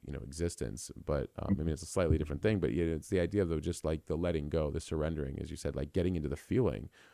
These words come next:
Anything that helps us get into the feeling allows us to, like, move away from the controlling of,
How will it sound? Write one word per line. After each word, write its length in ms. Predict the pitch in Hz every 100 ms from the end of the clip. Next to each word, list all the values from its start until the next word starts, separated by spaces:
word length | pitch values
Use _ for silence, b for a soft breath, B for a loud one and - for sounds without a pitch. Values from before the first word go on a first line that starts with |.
| _
Anything 320 | 101 120 113 101
that 120 | 73
helps 260 | 85 -
us 100 | 78
get 120 | - 78
into 140 | 76
the 80 | 71
feeling 500 | - 92 92 73 69
allows 400 | 76 73 73 78
us 140 | 76
to, 100 | -
like, 280 | 71 67 -
move 180 | 87 82
away 220 | 76 78
from 180 | 78 -
the 80 | 71
controlling 580 | - 76 - 87 87 73
of, 240 | 71 69